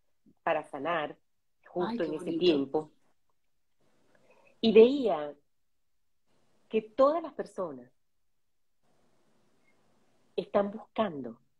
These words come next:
Speaker 1: un poquito de luz, de conciencia, algo que les oriente, que les invite, algo que les hable del significado de la vida,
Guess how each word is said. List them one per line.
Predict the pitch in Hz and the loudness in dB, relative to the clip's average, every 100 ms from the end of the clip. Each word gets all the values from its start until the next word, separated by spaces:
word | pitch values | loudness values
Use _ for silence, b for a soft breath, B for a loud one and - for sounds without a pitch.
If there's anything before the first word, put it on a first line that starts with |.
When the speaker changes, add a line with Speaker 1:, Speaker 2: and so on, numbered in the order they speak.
| _ _ _ _ _ _ _ _ _ _ | _ _ _ _ _ _ _ _ _ _
Speaker 1:
un | 185 | -8
poquito | - 185 - 196 | -4 -6 4 4
de | 170 | 6
luz, | 143 131 - - - - - _ | 2 -2 -8 -14 -16 -20 -20 _
de | - | -6
conciencia, | 151 151 143 - 156 131 123 - 131 - _ _ _ B B B _ | -2 -2 -2 2 4 4 0 -10 -16 -16 _ _ _ B B B _
algo | 226 233 240 262 254 - | 8 8 2 -4 -4 0
que | 180 | 0
les | 160 147 | 0 -2
oriente, | 139 151 147 143 151 | -2 -2 -2 -4 -2
que | 143 | 0
les | 139 139 | 0 -2
invite, | 131 131 143 - 135 135 - _ _ _ _ b b - | -4 -2 -2 2 2 2 -4 _ _ _ _ b b 6
algo | 196 208 220 220 220 226 220 - _ _ _ _ _ | 10 10 6 0 -2 -2 -2 -10 _ _ _ _ _
que | 180 | -2
les | 165 170 - - | 0 -4 -8 -2
hable | 208 208 226 | -2 -2 -2
del | 220 175 | -2 -2
significado | - - 156 151 147 - - - 190 180 160 131 117 - _ _ _ _ _ _ _ _ _ _ _ | -10 -20 -20 -20 -20 -20 -20 -10 -8 -8 -10 -12 -14 -20 _ _ _ _ _ _ _ _ _ _ _
de | - 143 | 0 2
la | 131 | 0
vida, | 147 147 123 | -4 -6 -6